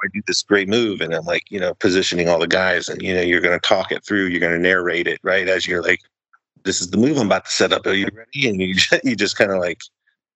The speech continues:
you, you know, you build it up, right? It, it's, sometimes it's just about setting the, the moment for whatever thing it is that you want to happen. And then if it happens the way you said it, then you've, you've, you've told the story kinda in advance, right? So, you know, not always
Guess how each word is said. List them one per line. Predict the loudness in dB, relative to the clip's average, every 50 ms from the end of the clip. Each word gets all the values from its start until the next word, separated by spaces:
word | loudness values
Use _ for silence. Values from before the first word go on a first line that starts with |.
| _ _
you, | -2 0 2
you | 2 2
know, | 2 2
you | 2 0 0 2
build | 2 2 4 2 2
it | 2
up, | 2 0 0 -2 -4 -2 0
right? | 0 0 0 -2
It, | -4 -4 -4 -4
it's, | -4 -2 -4 -4 -6 _ _ _ _ _
sometimes | 0 0 0 2 2 2 2
it's | 2 0 -2
just | -4 -6 2
about | 2 2 2 2 -2
setting | 0 2 2 2 2 -2 -2
the, | -2 -4 -4 -6 -10 _ -20 -20 -20 -20 _ _
the | -6 -4
moment | 0 2 2 2 2 0 -4 -6 -8 -4
for | -2 0 2 2 2 0 -2 -6 _ _ _ _ _
whatever | -2 0 2 2 4 2 2 0 -2
thing | 0 2 2 2 2 0 -2 -2
it | 0 0
is | 0 0 0 0 -2
that | -2 -2
you | -2 0 2
want | 2 2 2 0
to | -2 2
happen. | 2 2 2 2 -2 -6 -8 -2 0
And | 0 0 0
then | 0 -2 -2 -2 -2 -4
if | -4 -2 -2
it | -2 -4 -4
happens | -8 _ _ _ _ -20 -16 -16
the | -10 -6
way | -4 -4 -4 -4 -8 _ _ _
you | -4 -2
said | 2 4 4 4 4
it, | 2 0 -2
then | -4 -2
you've, | 0 0 0 -2 -2
you've, | 0 0 0 0 0 -4 _ _ _ _ _ _ _
you've | -4 -4 -2 4
told | 6 6 6 6 4
the | 0 -2
story | 2 2 2 2 2 0
kinda | 2 2 2 2 2 0
in | 0
advance, | -2 -2 0 0 0 0 0 -4 -6 -8 -8 -8
right? | -8 -8 -10 -10
So, | -14 -14 -12 -12 -12 -14 -16 -16 -16 -16 -16 -16
you | -16 -16 -14 -10 -4 -2
know, | 0 0 0 -2 -2 -2
not | 0 2 4
always | 4 4 2 0 0 -2 -2 -4 -6 -10 -12